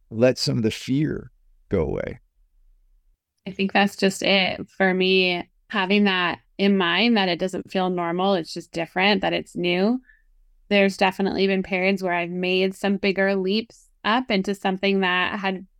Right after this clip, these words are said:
Speaker 2: been on my vision board for a long time or been part of my intention for a long time. And then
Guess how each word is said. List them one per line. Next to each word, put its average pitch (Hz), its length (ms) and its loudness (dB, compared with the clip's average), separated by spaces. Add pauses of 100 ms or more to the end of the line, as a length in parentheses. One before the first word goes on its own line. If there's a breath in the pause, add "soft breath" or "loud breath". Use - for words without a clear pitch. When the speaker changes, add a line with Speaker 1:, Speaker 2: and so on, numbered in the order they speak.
(100)
Speaker 2:
been 208 160 0
on 220 120 4
my 233 120 4
vision 254 300 2
board 196 260 0
for 190 100 -2
a 185 80 -2
long 180 200 -2
time 185 340 -2
or 175 120 -4
been 185 400 -2
part 196 180 -2
of 185 100 -2
my 185 120 0
intention 190 580 0
for 190 140 -4
a 180 100 -2
long 180 220 -4
time. 185 280 -4
And 180 140 -6
then 185 300 -4